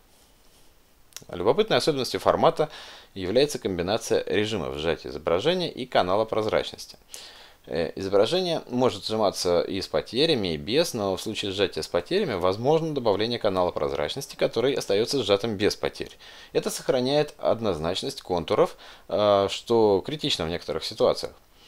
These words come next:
Э, выделим значимые характеристики формата. Сжатие. Google заявляет, что их формат на тридцать девять процентов более эффективен, чем J peg. Контейнер Reef.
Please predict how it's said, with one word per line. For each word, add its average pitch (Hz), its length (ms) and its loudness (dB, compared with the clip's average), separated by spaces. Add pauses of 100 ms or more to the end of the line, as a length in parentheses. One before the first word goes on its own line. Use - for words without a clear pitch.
(600)
Э, 92 200 -2
выделим 190 340 0
значимые 156 480 2
характеристики - 600 -2
формата. 80 440 0 (680)
Сжатие. 101 560 2 (280)
Google 208 280 4
заявляет, 135 420 4
что - 140 -2
их 85 80 -2
формат 90 480 -2
на 95 160 2
тридцать 131 340 -2
девять 98 220 -2
процентов 156 480 -2
более 98 340 0
эффективен, 80 520 -8
чем 60 200 -12
J 92 120 -6
peg. - 180 -10 (680)
Контейнер 170 560 2
Reef. 113 360 -2